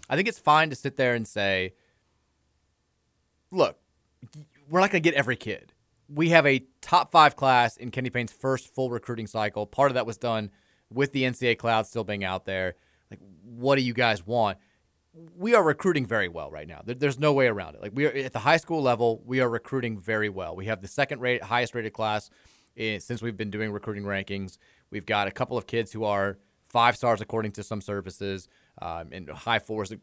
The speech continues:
according to the others. Like, you can sit there and say, "We can't get mad about every kid because, look, w-, we're doing pretty well." You can also sit there and say,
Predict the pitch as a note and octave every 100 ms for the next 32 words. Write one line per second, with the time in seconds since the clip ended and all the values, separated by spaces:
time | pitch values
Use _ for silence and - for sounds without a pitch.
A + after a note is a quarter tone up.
0 | - G#2 G2+ G2 F#2+ F#2+ F#2+ F#2+ F#2+ -
1 | _ _ - A2+ _ _ _ - D3 F#3+
2 | G3+ D#3+ F#3 D#3 C3+ B2 B2 A#2 A2 G#2
3 | _ _ _ - C#3 F#3 E3+ C#3+ B2 C3
4 | A#2 A2 G#2 G2 B3+ A3 D#3+ C#3+ _ _
5 | _ _ C#3 - C3+ B2 A2+ _ _ _
6 | _ _ _ _ F2+ _ D3+ - _ _
7 | C3 D3+ E3+ D#3+ F3+ D3 B2+ A#2 F#2 -
8 | _ _ _ _ _ _ _ F3+ G3+ A3+
9 | A3 B3+ A3+ - G3 F3+ D3+ - C3 A#2+
10 | A#2